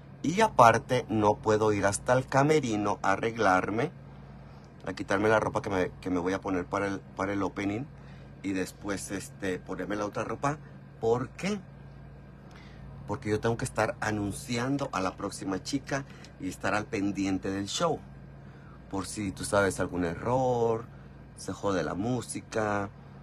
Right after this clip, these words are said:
cositas así, ¿verdad? Tengo que estar al pendiente ahí, al pin-, al pendiente del cañón. Y tengo que transpor-, tra-, transportar todo mi elemento de trabajo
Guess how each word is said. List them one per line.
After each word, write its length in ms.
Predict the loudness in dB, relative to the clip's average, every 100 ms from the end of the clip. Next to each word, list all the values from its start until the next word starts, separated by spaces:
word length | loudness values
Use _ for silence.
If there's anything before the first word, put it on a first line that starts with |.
| -18 -10
cositas 460 | -6 -4 0 0 0
así, 220 | -2 0
¿verdad? 360 | 0 2 0 -2 -8 -14 -16 -6
Tengo 160 | -4 -4
que 60 |
estar 200 | -2 0
al 100 | 0
pendiente 480 | 0 -2 0 -2 0
ahí, 100 | 0
al 120 | 0
pin-, 320 | -2 -4 -4 -2
al 140 | -4
pendiente 360 | -4 -4 -4 -4
del 100 | -4
cañón. 300 | -2 0 -2 -8 -18 -18 -18 -20 -18 -18 -18 -18 -18 -18 -16 -14 -14 -14 -14 -16 -16 -14 -14 -14 -14 -14 -14 -14 -14 -16 -16 -16 -16 -16 -16 -16 -14 -14 -14 -14 -14 -14 -14 -16 -16 -16 -16 -16 -16 -14 -10
Y 60 |
tengo 280 | -6 -4 -4
que 120 | -4
transpor-, 480 | 0 0 0 -6 -8 -8 -4
tra-, 240 | -2 -2 -6 -4
transportar 1000 | -2 -2 -4 -6 -6 -6 2 4 4 0 -14 -16 -12 2
todo 380 | 6 6 4 -2
mi 220 | -4 -2
elemento 680 | 0 0 2 0 0 -4 -4
de 160 | -2 -2
trabajo 580 | 0 2 2 -2 -6